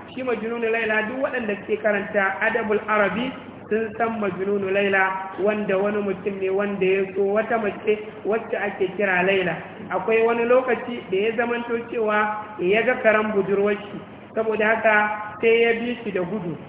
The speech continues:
Bayan ya dawo, wasu masallata sai suke cewa, "Jiya da za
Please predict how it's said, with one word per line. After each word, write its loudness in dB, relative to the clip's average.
Bayan 4
ya 6
dawo, 6
wasu 0
masallata 2
sai 2
suke 0
cewa, 2
"Jiya 0
da 2
za 4